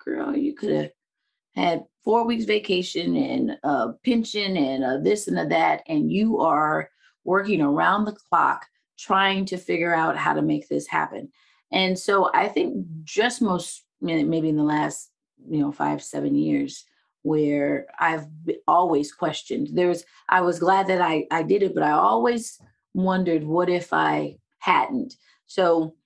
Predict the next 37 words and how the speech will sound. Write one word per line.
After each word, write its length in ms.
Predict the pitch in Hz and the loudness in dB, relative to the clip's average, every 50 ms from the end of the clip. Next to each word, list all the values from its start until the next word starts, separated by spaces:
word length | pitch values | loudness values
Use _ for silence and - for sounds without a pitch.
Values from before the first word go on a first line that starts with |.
| _ _ _ _ _ - | _ _ _ _ _ -2
um, 400 | 175 175 170 165 151 - - _ _ _ _ _ _ _ _ _ _ _ _ _ _ _ _ _ _ _ - | 0 0 2 2 0 -2 -2 _ _ _ _ _ _ _ _ _ _ _ _ _ _ _ _ _ _ _ -2
I 60 | 240 | 0
would 120 | 302 415 370 | 0 2 2
say 120 | 311 294 | 0 0
just 180 | - 240 - - | 0 -2 -2 0
most, 360 | 196 180 170 - - - _ - | -2 -2 -2 -4 -12 -16 _ -2
you 80 | 196 | -2
know, 80 | 170 151 | 0 0
again, 240 | 156 165 190 165 156 | 0 0 0 0 2
most 280 | 160 160 165 165 - - | 0 0 -2 -4 -4 -6
recent, 240 | 175 175 160 147 156 | -6 -4 -2 0 0
most 240 | 160 160 156 - | 0 0 -2 -2
recent, 520 | - 151 180 190 - - - - 254 254 - - _ _ _ _ _ _ _ _ _ _ _ _ _ _ | -2 -2 -2 -2 -2 -4 -4 -4 -4 -4 -10 -18 _ _ _ _ _ _ _ _ _ _ _ _ _ _
um, 320 | - 156 - - - - - _ _ _ _ _ _ _ _ _ _ | -12 -10 -10 -10 -10 -14 -18 _ _ _ _ _ _ _ _ _ _
period 360 | - 87 80 76 73 71 73 | -4 -2 0 0 0 -2 -4
have 160 | 76 - 143 - | -6 -6 -4 -4
I 380 | - - 123 - - - - _ _ _ _ _ _ _ _ _ _ _ _ _ - 165 | -4 -4 -4 -6 -8 -10 -12 _ _ _ _ _ _ _ _ _ _ _ _ _ -10 -6
been 200 | 147 156 151 156 | -2 -2 -2 0
very 220 | 151 165 160 151 147 | 0 0 -2 -2 -4
comfortable 600 | - - 196 180 180 180 156 156 - 123 131 127 | -6 -6 -6 -4 -4 -4 -8 -6 -4 -4 -4 -4
with 220 | 139 139 - - | -4 -6 -8 -8
the 80 | - - | -16 -16
decision. 520 | - - - - - 65 - - - - _ _ _ _ _ _ - | -14 -14 -10 -8 -8 -8 -8 -10 -16 -16 _ _ _ _ _ _ -4
I 60 | 160 | -2
knew 220 | 170 190 208 202 | 0 0 2 2
I 60 | 190 | 0
had 240 | 165 180 170 170 170 | 0 0 -2 -2 -2
to 80 | - 156 | -6 -4
do 180 | 147 160 156 | -2 0 2
it. 220 | 156 156 156 156 - - | 2 0 0 -2 -6 -6
I 80 | 160 | -4
knew 220 | 156 160 165 170 170 | -2 -2 -2 0 0
I 80 | 165 | 0
didn't 200 | 160 160 160 151 | 0 -2 -2 -2
wanna 180 | 156 156 151 147 | -2 -2 -2 -2
go 140 | 151 151 143 | -2 -4 -4
back. 420 | 143 151 147 - 131 - - - | -2 -2 -2 -2 -2 -4 -8 -12